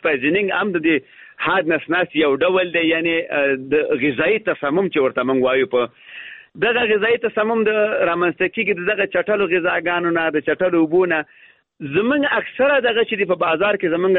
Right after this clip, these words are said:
د، زیاتره خوراکي توکي او هغه توکي چې هغه ماشومان یې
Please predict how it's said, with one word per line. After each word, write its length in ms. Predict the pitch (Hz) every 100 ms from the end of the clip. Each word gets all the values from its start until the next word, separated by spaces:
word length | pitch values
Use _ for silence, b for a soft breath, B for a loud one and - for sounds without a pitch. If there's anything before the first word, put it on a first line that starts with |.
| 165
د، 60 | 156 147 139 131 123 123 113 110
زیاتره 340 | 120 120 190 180 -
خوراکي 500 | 135 131 127 - 202 -
توکي 280 | 202 220 196
او 100 | 165
هغه 180 | 190 190
توکي 360 | 185 202 202 170
چې 100 | 160
هغه 140 | 151 165
ماشومان 520 | 147 131 131 156 202
یې 120 | 190